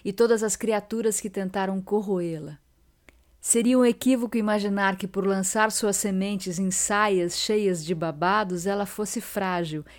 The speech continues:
Ela não era, era uma guerreira. A gente considera a árvore do gênero feminino, é interessante isso. E a mulher, a mãe, é comparada à terra, à natureza.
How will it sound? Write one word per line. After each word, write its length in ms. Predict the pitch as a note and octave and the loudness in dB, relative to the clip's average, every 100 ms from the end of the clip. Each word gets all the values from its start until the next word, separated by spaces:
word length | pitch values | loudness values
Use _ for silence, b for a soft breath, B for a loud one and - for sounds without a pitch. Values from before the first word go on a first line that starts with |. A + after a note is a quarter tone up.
| - | -4
Ela 180 | F#3 F3+ | -2 0
não 240 | G#3 A#3 | 0 0
era, 320 | F#3+ E3 D#3+ b b | 0 0 -2 b b
era 280 | - F#3 F#3 - | -2 0 0 0
uma 260 | G#3 G3 | -2 -2
guerreira. 840 | F3+ E3 A3 A3+ E3 D#3+ D3+ D3+ - b b b b b _ - | -6 -6 0 0 0 -4 -4 -8 -14 b b b b b _ -4
A 60 | |
gente 180 | G#3+ B3 | -2 0
considera 460 | B3+ B3+ A#3 A#3 A3 | 0 0 4 6 8
a 160 | G#3 | 8
árvore 380 | A3+ A3 A#3 B3 | 8 6 0 -2
do 160 | F#3+ A#3 | -2 0
gênero 380 | A3 A3 A3 G#3+ | 2 2 2 2
feminino, 600 | A3+ A3 G#3+ G#3+ G#3+ F3 | 0 0 2 2 2 0
é 60 | |
interessante 840 | D#3+ F#3 F3+ - A3 A#3 G#3+ F3 | -2 -2 -4 -2 -4 -4 -6 -6
isso. 400 | C#3+ C#3 - - b b b b | -8 -8 -12 -14 b b b b
E 140 | C4 | 0
a 80 | D4+ | 2
mulher, 680 | D4 B3 G3+ A3 B3 F3 - | 4 4 4 6 4 2 -2
a 100 | F#3+ | -4
mãe, 680 | F#3+ F#3+ G3+ A3+ A3 E3 - | 0 0 0 -2 -4 -6 -8
é 100 | - | -10
comparada 880 | G3 C4 B3+ B3 G#3 A3 C4 G#3 E3+ - | -2 -2 0 0 2 4 4 2 -4 -4
à 80 | - | -8
terra, 720 | - F#3+ F#3 E3+ E3 C#3 D#3 _ _ - | -6 -2 0 0 -4 -12 -12 _ _ -8
à 80 | G3+ | -4
natureza. 1000 | G3+ F#3+ G3 F#3+ F#3+ F#3 E3 D3+ D#3 | -4 -4 -4 0 0 0 -2 -8 -14